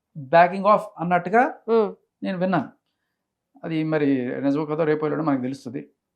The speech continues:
Speaker 1: ఆ టైంలో
Speaker 2: Hmm.
Speaker 1: వినడానికి
Speaker 2: Hmm.
Speaker 1: ఉంది. సరే, ఆ తర్వాత, ఆ,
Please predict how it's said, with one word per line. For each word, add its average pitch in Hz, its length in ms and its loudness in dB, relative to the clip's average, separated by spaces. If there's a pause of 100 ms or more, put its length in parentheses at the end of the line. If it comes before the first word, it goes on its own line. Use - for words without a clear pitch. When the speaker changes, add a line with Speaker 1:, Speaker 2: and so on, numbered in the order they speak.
(320)
Speaker 1:
ఆ 135 60 -2
టైంలో 127 360 -6
Speaker 2:
Hmm. 120 720 -12
Speaker 1:
వినడానికి 127 340 2
Speaker 2:
Hmm. 117 100 4
Speaker 1:
ఉంది. - 140 -4 (460)
సరే, - 120 -6 (100)
ఆ 202 40 6
తర్వాత, 196 600 0 (1200)
ఆ, 95 400 -2